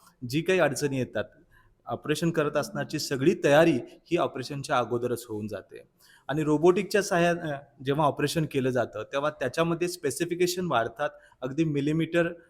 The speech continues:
आणि त्याच्यामध्ये, अ, कमी, अ, टाक्याच्या ऑपरेशनमध्ये हे ऑपरेशन होतं.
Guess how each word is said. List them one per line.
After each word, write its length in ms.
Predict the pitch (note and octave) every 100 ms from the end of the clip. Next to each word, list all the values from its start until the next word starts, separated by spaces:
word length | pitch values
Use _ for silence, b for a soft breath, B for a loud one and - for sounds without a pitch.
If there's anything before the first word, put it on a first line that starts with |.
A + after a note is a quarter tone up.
| B _
आणि 300 | C#3 D#3+ F3+
त्याच्यामध्ये, 680 | F3 D#3 E3+ E3 E3+ F3+ F3+
अ, 240 | D3+ D3 D3+ -
कमी, 540 | C#3+ D#3 G3+ A#3 A#3 E3
अ, 320 | D#3 D3+ D3 D3 - -
टाक्याच्या 420 | C3+ C3 C#3 E3
ऑपरेशनमध्ये 600 | C3 B2+ B2+ C3 B2 A#2+
हे 80 | B2
ऑपरेशन 500 | A2+ - G#2 - A#2+ - _ _ -
होतं. 260 | A2 -